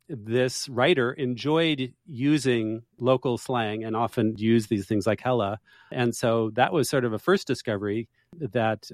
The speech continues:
kind of led to various further discoveries. That was the earliest that I was able to find for hella spelled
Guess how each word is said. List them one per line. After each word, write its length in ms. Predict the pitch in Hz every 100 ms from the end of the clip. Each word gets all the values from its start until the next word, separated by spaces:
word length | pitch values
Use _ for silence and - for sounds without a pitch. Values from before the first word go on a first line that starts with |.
| 135
kind 180 | - 123
of 240 | 113 104 - _
led 400 | 151 123 127 117 -
to 360 | 123 117 117 190
various 600 | 135 127 131 127 110 -
further 400 | _ 220 320 156
discoveries. 720 | 117 110 - 113 98 101 113 127 - -
That 120 | 165
was 140 | 156
the 140 | 139 147
earliest 440 | 139 135 131 -
that 100 | 127
I 60 | 123
was 140 | 113
able 180 | 123 120
to 80 | 110
find 340 | - 113 113
for 140 | -
hella 360 | 101 127 143 113
spelled 280 | - 123